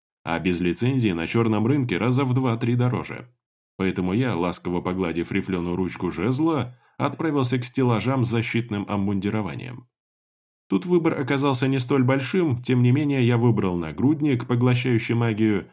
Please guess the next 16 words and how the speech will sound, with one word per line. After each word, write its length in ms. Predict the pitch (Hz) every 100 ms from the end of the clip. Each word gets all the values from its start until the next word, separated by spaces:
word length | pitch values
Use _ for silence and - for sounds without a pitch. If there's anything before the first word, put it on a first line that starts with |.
| _ -
способный 500 | - 143 131 107 104
отразить 380 | 98 107 101 92
даже 320 | 95 85 90
попадание 580 | 101 95 92 92 85 87
огненного 440 | 85 87 85 85
шара, 540 | 85 85 82 78 - _ _ _ _ -
и 100 | -
плащ, 360 | 104 73 -
с 80 | -
помощью 460 | - 90 87 95 85
которого 420 | 95 156 127 90
можно 340 | 107 92 95
укрыться 380 | 87 135 127 113
от 100 | 101
магического 580 | 104 95 95 90 95 95
сканирования. 840 | - 120 85 67 64 53 - -